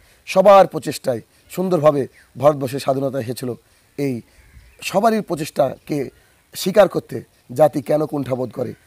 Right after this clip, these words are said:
এটাই আমাদের কথা আজকে এই পনেরোই আগস্টে। যেমন নেতাজির সম্পর্কে তুলে ধরা হয় স্কুল কলেজে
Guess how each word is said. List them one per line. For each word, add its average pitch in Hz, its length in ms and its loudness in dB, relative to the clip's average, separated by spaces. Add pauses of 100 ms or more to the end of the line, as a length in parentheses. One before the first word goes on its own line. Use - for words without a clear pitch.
(240)
এটাই 143 220 -2
আমাদের 135 280 -2
কথা 127 300 -4 (320)
আজকে - 240 -4
এই 139 60 -2
পনেরোই 139 320 -2
আগস্টে। 131 420 -6 (320)
যেমন 143 260 0
নেতাজির 143 440 -2 (720)
সম্পর্কে 151 420 -4
তুলে 175 200 -2
ধরা 147 180 2
হয় 143 140 2
স্কুল 147 220 -6
কলেজে 120 380 -6